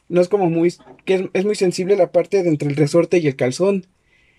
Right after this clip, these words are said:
Speaker 1: Que
Speaker 2: Lo
Speaker 1: le,
Speaker 2: madraste.
Speaker 1: que, que le truena el pinche calzón, güey.
Speaker 2: <laughs>
Speaker 1: Y lo peor de todo es que la mamá venía enfrente de nosotros, güey. O sea, venía su
Speaker 2: Ajá.
Speaker 1: jefa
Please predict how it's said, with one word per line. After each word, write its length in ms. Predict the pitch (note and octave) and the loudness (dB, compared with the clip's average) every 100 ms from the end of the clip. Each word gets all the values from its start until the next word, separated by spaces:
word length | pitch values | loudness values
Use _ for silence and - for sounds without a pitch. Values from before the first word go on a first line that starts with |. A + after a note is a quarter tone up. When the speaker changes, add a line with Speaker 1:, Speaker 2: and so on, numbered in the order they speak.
| _ _ - | _ _ -2
Speaker 1:
Que 120 | - | 2
Speaker 2:
Lo 80 | D3 | 4
Speaker 1:
le, 60 | D#3+ | 4
Speaker 2:
madraste. 500 | C3 B2+ C3 C3+ - | 4 4 4 2 0
Speaker 1:
que, 80 | G3 | -2
que 60 | F#3+ | 2
le 120 | F3+ | 0
truena 280 | F3 G#3 A#3 | 2 0 0
el 100 | A3 | -2
pinche 340 | A3 - A3 | -2 -2 -4
calzón, 720 | G3+ E3+ - F3+ F#3+ G#3 G#3 | 0 -2 0 -2 0 0 0
güey. 380 | F#3 E3 D3+ C#3+ - | 2 2 0 -4 -6
Speaker 2:
<laughs> 880 | - - - G#3+ A#3+ - - - G3 | -8 -6 -4 -2 -2 -2 -4 -4 -2
Speaker 1:
Y 60 | |
lo 180 | G3+ G3+ | -2 -2
peor 320 | - G3+ A3 | -2 0 0
de 140 | A#3+ B3 | 0 0
todo 260 | - A#3 B3 | 0 0 0
es 80 | |
que 120 | - A3 | 0 0
la 140 | F#3+ | 2
mamá 280 | F3+ F3 F3+ | 2 2 2
venía 320 | G3 G3 G3 | 2 0 0
enfrente 480 | F#3+ G3+ F#3+ F#3+ G3 | -2 0 -2 0 0
de 120 | F3 | 2
nosotros, 680 | D3+ C#3+ D#3+ F3 F3 D#3 C3 | 2 0 -2 -4 0 0 2
güey. 280 | C3+ B2+ - | 2 0 -2
O 80 | D3 | 2
sea, 120 | F3 | 4
venía 260 | E3+ D#3 E3 | 4 2 2
su 140 | F#3 | 0
Speaker 2:
Ajá. 60 | C#3+ D#3 D#3 | 2 2 4
Speaker 1:
jefa 220 | D#3+ | 0